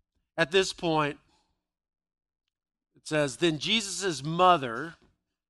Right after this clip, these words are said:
and brothers came to see him. They stood outside and sent word for him to come out and talk with them. There was a crowd sitting around Jesus, and someone said, 'Your mother and your brothers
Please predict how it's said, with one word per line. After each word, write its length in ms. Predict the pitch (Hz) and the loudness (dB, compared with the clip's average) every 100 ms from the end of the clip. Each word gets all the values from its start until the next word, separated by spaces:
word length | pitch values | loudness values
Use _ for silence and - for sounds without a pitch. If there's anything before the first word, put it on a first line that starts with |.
| _ _ _ _ - | _ _ _ _ -4
and 180 | 180 | -2
brothers 520 | 143 175 185 156 139 - | 2 4 6 4 -4 -4
came 340 | 175 160 160 | -2 0 0
to 100 | 147 | -4
see 380 | - - 156 151 | -8 -4 -2 -4
him. 340 | 123 101 85 _ _ _ _ _ _ _ _ _ - | -6 -12 -16 _ _ _ _ _ _ _ _ _ -4
They 120 | 165 | -2
stood 340 | - - 214 | -2 -2 6
outside 580 | 226 202 - 196 190 185 | 8 8 6 8 8 8
and 100 | 175 | 4
sent 400 | - 208 208 202 | -2 2 2 0
word 440 | 175 190 196 190 165 | -2 2 2 2 -2
for 420 | - _ - 160 | -20 _ -4 -4
him 320 | 147 160 160 | 0 -2 -2
to 80 | 147 | -6
come 260 | - 190 | -2 2
out 220 | 196 165 156 | 6 4 4
and 100 | 151 | -2
talk 320 | 175 185 - | 0 0 -2
with 200 | 147 - | -10 -10
them. 240 | 107 98 _ _ _ _ _ _ _ _ _ _ _ _ _ _ | -16 -16 _ _ _ _ _ _ _ _ _ _ _ _ _ _
There 320 | 135 175 214 | -2 2 4
was 220 | 220 196 165 | 4 2 0
a 80 | |
crowd 560 | 160 - 190 190 175 160 | -6 -2 4 6 6 4
sitting 320 | - 190 190 | -2 0 0
around 360 | 185 175 165 156 | 0 2 2 0
Jesus, 420 | 175 185 160 - | -4 -4 -6 -8
and 100 | 151 | -8
someone 400 | - 214 208 165 | 2 2 2 -2
said, 380 | - 175 175 - _ _ _ | 0 0 0 -2 _ _ _
'Your 140 | 151 170 | -4 0
mother 420 | 185 240 254 262 | 6 6 6 2
and 180 | 226 196 | 0 -2
your 120 | 185 | -4
brothers 800 | 151 202 214 180 165 165 156 | 4 8 8 6 0 -2 -6